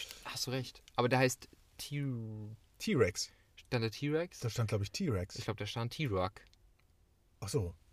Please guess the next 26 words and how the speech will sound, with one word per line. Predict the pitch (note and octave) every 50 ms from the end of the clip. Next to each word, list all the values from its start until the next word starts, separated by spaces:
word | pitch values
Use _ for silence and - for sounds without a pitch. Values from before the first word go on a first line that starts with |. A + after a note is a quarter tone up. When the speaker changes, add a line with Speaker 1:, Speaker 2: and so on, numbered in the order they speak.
| _ _ _ -
Speaker 2:
Ich | - G#2 B2
hab | A2 A#2
nicht | A2+ G#2+ -
genau | - G#2+ G#2+ A2
hin-, | A2+ A#2 A#2 -
ich | - G#2
hab | C#3+ - - -
ehrlich | D3 D3 - -
gesagt | C3 B2 A#2 B2
Speaker 1:
Ich |
Speaker 2:
gar | A2+ - F3+
nicht | E3
Speaker 1:
hab's | B2+ A#2
Speaker 2:
hingeguckt | B2+ A#2 A2+ G#2+ - C3+ C3+ -
und | B2 B2+
hab | A#2+ C3
es | A#2+ C#3+
nur | C#3+ B2
noch | B2+ A#2
in | A#2 - G#2 A2+ A2+ -
Erinnerung, | - B2 A#2 A2 C#3 B2+ A2 A2 A2+
dass | A2+ G#2+ -
da | A2+ G2+
sowas | G2 F#2+ F#2 - -
Ähnliches | C2+ D2+ D2+ E2+ G2+ - -
stand. | - - - -